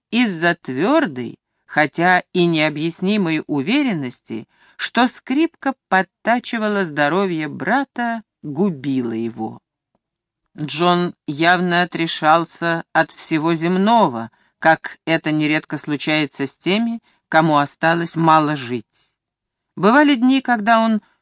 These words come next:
словно бы погружался в летаргический сон, и его с трудом можно было разбудить. Временами, напротив, им овладевало какое-то тревожное беспокойство. Он не находил себе места,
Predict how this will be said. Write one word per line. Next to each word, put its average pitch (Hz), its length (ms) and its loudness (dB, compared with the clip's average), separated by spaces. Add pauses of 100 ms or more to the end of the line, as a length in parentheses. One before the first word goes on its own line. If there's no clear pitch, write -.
словно 220 500 2
бы 208 140 0
погружался 202 760 2
в 196 60 -2
летаргический 202 920 -2 (160)
сон, 185 340 -2 (380)
и 175 80 -2
его 208 300 4
с - 100 -10
трудом 226 420 0
можно 220 400 0
было 180 320 -2
разбудить. 147 920 -6 (640)
Временами, 185 960 0
напротив, 151 680 -4 (220)
им 143 180 -2
овладевало 143 580 0
какое-то 151 460 -4
тревожное 160 640 -4
беспокойство. 175 1040 -6 (520)
Он 294 260 6
не 294 100 6
находил 262 480 2
себе 240 320 -4
места, 240 800 -4